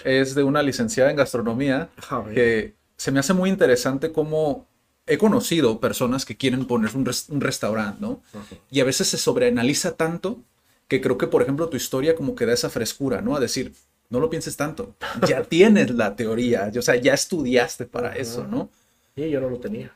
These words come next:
Speaker 2: no lo tengo.
Speaker 1: Ajá. Y creo yo que esta pregunta que ella hace, ya la respondiste en The Tijuana Experience.
Speaker 2: A ver.
Speaker 1: Pero creo que igual da pie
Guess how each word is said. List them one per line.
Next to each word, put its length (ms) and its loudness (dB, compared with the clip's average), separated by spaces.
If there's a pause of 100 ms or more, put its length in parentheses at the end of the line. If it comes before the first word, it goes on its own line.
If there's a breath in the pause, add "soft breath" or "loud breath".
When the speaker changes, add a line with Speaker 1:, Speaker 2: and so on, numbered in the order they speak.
(140)
Speaker 2:
no 100 -2
lo 80 0
tengo. 160 0
Speaker 1:
Ajá. 260 2 (600)
Y 340 -2 (460)
creo 320 8
yo 240 4
que 320 -2
esta 320 0
pregunta 400 2
que 120 -2
ella 260 2
hace, 360 0
ya 160 4
la 80 6
respondiste 720 0
en 120 0
The 80 -2
Tijuana 360 -2
Experience. 580 -4 (240 loud breath)
Speaker 2:
A 120 -10
ver. 220 -14 (840)
Speaker 1:
Pero 220 10
creo 180 2
que 120 -2
igual 540 6 (380)
da 320 4
pie 420 4